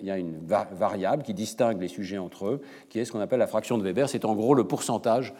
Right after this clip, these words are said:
de discrimination dont vous êtes capable. Ici, ça va entre douze pour cent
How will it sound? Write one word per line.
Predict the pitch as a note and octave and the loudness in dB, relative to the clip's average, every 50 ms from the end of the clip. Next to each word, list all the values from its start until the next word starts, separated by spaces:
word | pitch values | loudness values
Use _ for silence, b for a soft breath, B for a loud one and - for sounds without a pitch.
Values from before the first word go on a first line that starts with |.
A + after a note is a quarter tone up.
| B B B B B - | B B B B B -6
de | A2 | -4
discrimination | G#2+ A#2 A2 - - A#2 G#2+ G#2+ G#2+ G2+ F#2+ - C#3 C3+ | -4 -4 -8 -6 -6 -4 -4 -4 -4 -6 -6 -4 -4 -2
dont | A#2 | -2
vous | G#2 G#2+ G2 | -2 -2 -2
êtes | G#2+ - - | -2 0 2
capable. | - - - - F#2 E2+ D#2+ E2+ | 2 2 2 2 0 0 -2 -6
Ici, | D#2+ - A#2 | -6 -6 -6
ça | - - F#2+ | -4 -2 -2
va | F#2+ G2+ | 0 0
entre | F#2+ F2+ - - F#2+ | 0 -2 -2 -4 -6
douze | F2+ F2+ G2+ C3 B2 - | -6 -2 -2 -2 -2 -2
pour | - B2 G#2+ - | -4 -6 -6 -6
cent | - - G#2+ G#2+ B2+ B2+ | -4 -4 -2 -2 -2 -4